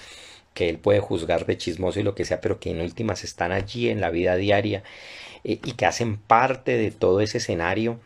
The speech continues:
Eh, y, y es fascinante ver cómo él hace esos ires y venires entre l-, su vida cotidiana, pero también su erudición, que es amplia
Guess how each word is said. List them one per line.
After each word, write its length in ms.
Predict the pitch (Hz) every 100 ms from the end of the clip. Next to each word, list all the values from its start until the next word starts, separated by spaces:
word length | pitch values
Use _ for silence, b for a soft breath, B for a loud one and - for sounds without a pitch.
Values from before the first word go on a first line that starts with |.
| B B B B -
Eh, 500 | 101 95 90 85 76
y, 360 | 147 113 117 -
y 160 | 131
es 140 | 113 -
fascinante 720 | 151 - 131 120 123 - 139
ver 280 | 127 123
cómo 240 | 123 135 131
él 80 | 127
hace 200 | 123 127
esos 260 | 139 -
ires 300 | - 131 127
y 80 | 135
venires 400 | 107 92 104 123
entre 420 | 123 104 107 92
l-, 540 | 92 120 110 107 104 - -
su 560 | - - 127 107 101 98 B B B
vida 340 | 113 135 151 147
cotidiana, 640 | 135 123 110 110 120 143
pero 160 | 127
también 260 | 107 101 101
su 140 | 101
erudición, 680 | 123 123 117 104 - 131 104 B B B B B B _
que 160 | - 92
es 140 | 87 107
amplia 520 | 120 139 120 92 78